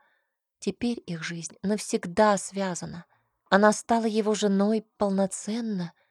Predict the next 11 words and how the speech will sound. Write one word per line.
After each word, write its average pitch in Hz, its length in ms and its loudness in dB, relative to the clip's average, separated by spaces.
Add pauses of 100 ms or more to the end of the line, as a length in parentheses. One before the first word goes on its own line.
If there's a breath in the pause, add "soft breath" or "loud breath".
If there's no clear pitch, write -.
(160)
и 226 60 2
не 220 140 6
посмеет 196 880 2 (120)
предать 156 580 -2
его. 147 360 -14 (1160)
Во 175 160 4
дворе 226 320 2
дома, 233 600 2
поблескивая 180 880 0
на 165 180 0
солнце, 214 840 -10